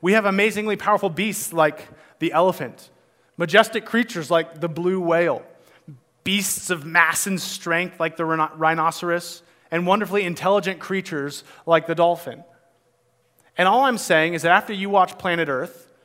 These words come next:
if you are God and you are going to choose someone or something as your possession, you probably wouldn't choose the only people eating laundry detergent. <laughs>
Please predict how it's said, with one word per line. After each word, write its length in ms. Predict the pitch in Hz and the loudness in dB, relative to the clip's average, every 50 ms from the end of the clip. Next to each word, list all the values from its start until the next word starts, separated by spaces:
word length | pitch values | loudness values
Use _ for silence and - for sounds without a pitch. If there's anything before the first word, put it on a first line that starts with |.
| _ _ _ _ _ _ _ _ _ _ _ _ _ _ _ _ _ _ _ | _ _ _ _ _ _ _ _ _ _ _ _ _ _ _ _ _ _ _
if 200 | - 190 185 - | 0 0 0 0
you 240 | 170 185 247 294 294 | -2 0 4 6 8
are 120 | 269 247 | 8 6
God 580 | 202 165 175 170 156 143 143 147 180 208 240 220 - - - _ _ _ _ _ _ _ _ _ _ _ _ _ _ | 6 6 8 8 8 8 8 6 6 4 0 -8 -16 -20 -20 _ _ _ _ _ _ _ _ _ _ _ _ _ _
and 140 | 156 175 180 | -4 -2 0
you 160 | 196 254 285 | 0 4 4
are 80 | 269 220 | 4 6
going 180 | 240 233 226 | 6 4 4
to 80 | - 190 | 2 -4
choose 240 | - - 214 190 - | -8 -6 -6 -6 -6
someone 500 | - - 247 254 277 269 262 269 262 247 | -4 0 2 2 2 4 4 4 4 4
or 160 | 190 180 170 | 2 -2 -2
something 580 | - - - 254 285 294 277 - 196 185 190 | -2 0 2 2 4 2 2 0 -2 -2 2
as 220 | 180 180 180 160 151 | 4 4 4 4 4
your 140 | 214 269 294 | 2 2 2
possession, 720 | 294 - 190 156 143 240 269 - - - 170 170 175 - - - - | 2 -2 -6 0 2 2 2 2 2 -2 -4 -4 -4 -6 -10 -16 -6
you 200 | - 190 277 294 | 2 2 2 2
probably 600 | 294 - - - 269 302 320 330 320 311 320 311 | 2 -2 4 8 8 10 10 8 6 2 2 2
wouldn't 360 | 277 226 269 285 262 277 269 | 2 4 2 2 2 0 -6
choose 280 | - - 277 277 277 208 | -4 0 2 2 2 2
the 140 | 185 247 - | 0 0 4
only 320 | 226 254 294 294 269 254 | 6 6 6 6 4 2
people 360 | 262 - 277 285 - - 240 220 | 2 4 4 4 4 4 0 2
eating 320 | 254 269 277 254 240 220 220 | 4 4 4 6 4 6 8
laundry 340 | 254 294 302 269 240 254 | 10 10 10 10 6 2
detergent. 480 | 202 175 - - 240 214 165 180 151 - | 0 -2 0 2 2 4 4 0 -4 -6
<laughs> 40 | - | -10